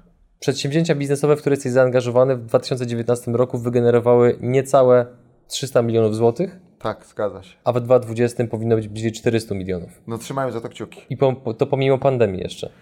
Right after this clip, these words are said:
Speaker 2: Pandemia nam pomogła w większości biznesów, tak.
Speaker 1: To o to na pewno dopytam. E,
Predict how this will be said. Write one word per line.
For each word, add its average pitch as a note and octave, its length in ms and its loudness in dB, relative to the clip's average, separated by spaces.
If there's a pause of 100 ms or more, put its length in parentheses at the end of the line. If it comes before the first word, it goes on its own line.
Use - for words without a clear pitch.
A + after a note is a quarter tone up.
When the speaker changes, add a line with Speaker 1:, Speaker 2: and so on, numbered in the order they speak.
(440)
Speaker 2:
Pandemia C#3+ 300 -2
nam D3+ 80 -2
pomogła G2+ 500 -6 (260)
w G2+ 60 -20
większości G2+ 420 -10
biznesów, - 460 -16
tak. - 140 -16
Speaker 1:
To C3+ 80 4
o C3 60 4
to B2+ 80 0
na A#2 80 4
pewno A2 260 -2
dopytam. C3+ 520 0 (460)
E, A#2+ 420 6